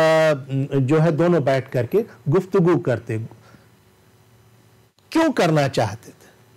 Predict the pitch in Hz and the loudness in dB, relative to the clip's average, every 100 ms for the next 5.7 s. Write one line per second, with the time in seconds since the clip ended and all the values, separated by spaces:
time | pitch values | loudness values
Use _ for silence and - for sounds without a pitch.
0 | _ _ _ _ 294 302 294 262 202 185 | _ _ _ _ 0 0 2 2 2 2
1 | 175 156 147 160 180 202 202 208 180 - | 2 0 2 2 0 0 2 2 -2 -6
2 | - 247 262 - 151 143 139 - 185 175 | -2 0 0 -2 0 0 -2 -2 -2 -2
3 | 131 139 135 143 156 170 143 139 202 185 | -2 -2 0 0 2 2 -2 -2 0 0
4 | 151 196 285 214 175 170 160 160 135 147 | -2 0 0 2 2 0 0 -2 -2 -2
5 | 135 120 131 120 135 165 202 | -2 -2 -4 -2 0 0 0